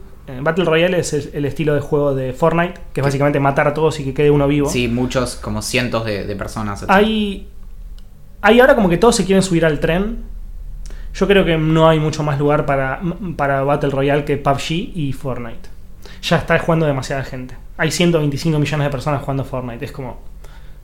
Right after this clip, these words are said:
Speaker 1: es una locura absoluta. No creo que, que haya gente que deje un Battle Royale para meterse a otro.
Speaker 2: La historia dirá, ¿verdad?
Speaker 1: La historia dirá.
Speaker 2: Si tuvieran que elegir de quién ser hijo, ¿de Mark Zuckerberg o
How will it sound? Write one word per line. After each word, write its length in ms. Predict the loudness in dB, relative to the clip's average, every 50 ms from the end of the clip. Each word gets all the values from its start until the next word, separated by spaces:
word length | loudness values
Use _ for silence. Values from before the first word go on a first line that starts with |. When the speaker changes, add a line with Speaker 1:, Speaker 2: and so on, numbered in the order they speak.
| -14 -12 -10 -10
Speaker 1:
es 140 | -8 -4 -2
una 140 | -2 0 0
locura 240 | 0 0 0 -2
absoluta. 320 | -2 -2 -4 -4 -4 -4 -4
No 100 | -2 0
creo 200 | 0 0 0 0
que, 240 | 0 -2 -4 -6 -8
que 80 | -8 -6
haya 140 | -6 -6 -6
gente 240 | -6 -6 -4 -4 -4
que 120 | -4 -4
deje 340 | -2 -4 -4 -6 -6 -8 -6
un 340 | -6 -4 -4 -2 -2 -2 -2
Battle 260 | -2 -2 -2 -2 -2 -2
Royale 280 | 0 0 0 0 0
para 180 | -2 -2 -4 -4
meterse 380 | -4 -4 -4 -4 -4 -4 -6
a 40 | -8
otro. 180 | -8 -8 -10 -12 -12 -14 -14 -12 -4 0
Speaker 2:
La 120 | 0 0
historia 340 | 2 4 4 6 6 8 8
dirá, 440 | 8 8 8 8 6 6 2 -4 -8 -6
¿verdad? 400 | -2 2 4 4 2 2 -2 -8 -12 -16 -16 -6 -2
Speaker 1:
La 80 | 0 0
historia 240 | 2 0 0 0 0
dirá. 240 | -2 -4 -6 -8 -12 -14 -14 -14 -12 -10 -10 -10 -10 -10 -12 -12 -12 -12 -12 -12 -12 -12 -14 -14 -14 -14 -14 -14 -14 -14 -14 -12 -12 -8
Speaker 2:
Si 160 | -6 -2 4
tuvieran 280 | 6 6 6 6 4
que 80 | 2 2
elegir 320 | 2 0 0 0 0 0
de 140 | 2 0 0
quién 260 | 2 2 4 4 4
ser 200 | 4 4 2 2
hijo, 500 | 0 -2 -4 -4 -6 -6 -6 -6 -8 -12 -16 -18 -18 -18 -18 -16 -14
¿de 300 | -8 -4 -2 -2 -2 -2 0
Mark 320 | 4 4 4 4 2 -2
Zuckerberg 760 | -2 0 0 2 4 4 6 6 6 6 6 2 0 -6 -12 -14 -16 -16 -18 -18 -20 -20 -20 -14 -6
o 380 | -2 0 0 0 0 -4 -10